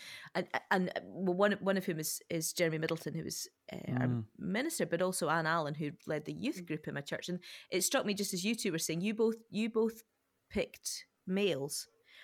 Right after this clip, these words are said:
Speaker 1: And I, I wonder if there's more of a danger.
Speaker 3: Mm.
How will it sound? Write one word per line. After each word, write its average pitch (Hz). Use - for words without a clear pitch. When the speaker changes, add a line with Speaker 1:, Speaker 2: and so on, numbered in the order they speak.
Speaker 1:
And 202
I, -
I 220
wonder 233
if 226
there's 180
more 208
of 226
a 190
danger. 277
Speaker 3:
Mm. 175